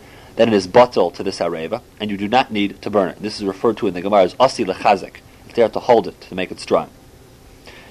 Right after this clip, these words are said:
And we also say chametz, which became unfit for human consumption, but a dog would still eat it, it still needs a beer, because if, as long as the dog can eat it, it could still be considered as chametz.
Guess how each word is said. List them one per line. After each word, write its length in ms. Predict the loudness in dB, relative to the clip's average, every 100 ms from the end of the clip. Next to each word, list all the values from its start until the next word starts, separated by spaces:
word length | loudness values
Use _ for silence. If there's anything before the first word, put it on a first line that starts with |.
| -20 -6
And 100 | 2
we 80 |
also 200 | 4 2
say 200 | -2 -2
chametz, 420 | 0 0 0 0 -4
which 160 | -8
became 340 | -8 -4 -4 -2
unfit 440 | -6 0 -2 -2
for 160 | -6 -4
human 280 | -2 -4
consumption, 640 | -6 -2 0 0 0 -4 -6 -18 -6
but 100 | -6
a 60 | 2
dog 300 | 6 6 4
would 140 | -4
still 220 | 0 2
eat 140 | 4 2
it, 240 | 0 -8 -20 -20 -20
it 100 | -16
still 220 | -2 0
needs 180 | 0 -2
a 60 | 2
beer, 380 | 4 6 4 -2
because 240 | -10 -6
if, 160 | -8 -4
as 80 | 2
long 220 | 2 2
as 60 |
the 60 | 2
dog 280 | 4 4 2
can 140 | -8
eat 120 | -8
it, 160 | -8 -10 -20 -20 -20 _
it 140 | -20 -20
could 160 | -20
still 220 | -10 -8
be 100 | -8
considered 500 | -8 -6 -2 0 0 -4
as 140 | -14
chametz. 400 | -12 -10 -10 -12